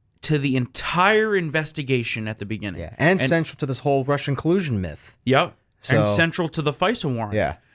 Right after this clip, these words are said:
Speaker 1: And we find out that there's numerous egregious errors
Speaker 2: Yes.
Speaker 1: by the F B I staff
Speaker 2: Yeah.
Speaker 1: on these fisa applications.
Speaker 2: Yeah.
Speaker 1: There's a few different levels to this.
Speaker 2: Mm-hmm.
Speaker 1: First off,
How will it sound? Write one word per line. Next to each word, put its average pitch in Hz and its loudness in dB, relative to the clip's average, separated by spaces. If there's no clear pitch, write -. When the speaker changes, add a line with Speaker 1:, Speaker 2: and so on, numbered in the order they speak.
Speaker 1:
And 170 2
we 202 6
find 202 2
out 180 2
that 170 -6
there's 143 0
numerous 208 2
egregious 147 -2
errors 123 0
Speaker 2:
Yes. 95 0
Speaker 1:
by 123 2
the 117 -4
F 139 -4
B 135 0
I 117 0
staff 117 -2
Speaker 2:
Yeah. 69 -4
Speaker 1:
on 139 4
these 127 0
fisa 143 0
applications. 113 -2
Speaker 2:
Yeah. - -20
Speaker 1:
There's 165 2
a 175 0
few 220 0
different 185 0
levels 104 -4
to - -16
this. - -14
Speaker 2:
Mm-hmm. 101 -2
Speaker 1:
First 202 2
off, 123 0